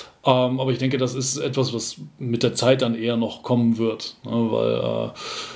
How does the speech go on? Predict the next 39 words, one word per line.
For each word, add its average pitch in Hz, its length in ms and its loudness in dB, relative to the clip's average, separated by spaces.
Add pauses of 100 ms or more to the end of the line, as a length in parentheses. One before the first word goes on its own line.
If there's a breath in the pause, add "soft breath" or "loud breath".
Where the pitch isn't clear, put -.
(140 loud breath)
naja, 120 240 6
wenn 113 80 0
du 113 120 2
halt 120 120 -2
Seit 117 200 2
deines 117 240 2
Lebens 127 300 4
als, 120 200 -2
als 123 140 0
Großer 135 360 4
es 127 160 -2
gewohnt 127 340 -2
warst, 131 200 0
immer 131 220 0
unten 127 220 -4
am 120 100 2
Brett 123 200 -2
zu 123 200 0
wühlen, 151 260 6
beziehungsweise 123 500 0
jetzt 120 180 0
im 120 100 0
modernen 117 340 4
Basketball 127 380 4
dann 117 160 2
eher 120 160 2
auch 120 140 0
mal 127 100 2
raus 127 220 2
an 127 80 6
die 117 80 2
Dreierlinie 139 500 4
kommst, 131 300 -2
um 123 80 0
da 113 60 -2
den 110 160 -4
Pick 156 200 0
zu 147 100 0
setzen 135 460 4